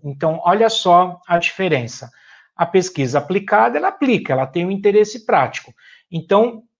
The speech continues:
é, na solução de problemas, né? Então, eu vou voltar no exemplo da...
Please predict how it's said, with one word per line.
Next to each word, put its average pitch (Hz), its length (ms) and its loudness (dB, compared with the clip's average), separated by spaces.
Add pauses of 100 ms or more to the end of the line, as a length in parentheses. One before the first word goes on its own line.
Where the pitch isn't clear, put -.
(140)
é, 131 560 2 (960)
na 143 140 -4
solução 156 560 -2
de 170 100 -6
problemas, 139 760 -2
né? 165 300 -4 (520)
Então, 190 280 0
eu 220 100 6
vou 208 140 0
voltar 202 500 2
no 208 200 -2
exemplo 180 600 -2
da... 170 760 0